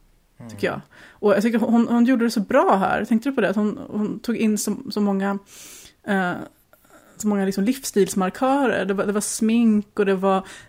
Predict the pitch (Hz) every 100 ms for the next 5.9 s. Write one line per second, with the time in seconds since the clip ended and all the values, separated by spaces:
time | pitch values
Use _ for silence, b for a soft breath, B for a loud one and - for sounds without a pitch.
0 | B 196 190 190 190 196 202 208 208 240
1 | 214 196 202 - 196 196 202 185 202 -
2 | - 226 - 220 208 190 190 190 202 180
3 | - 196 220 196 185 196 - - 202 190
4 | 202 208 196 208 190 - 190 190 202 -
5 | 180 180 220 175 185 190 185 185 202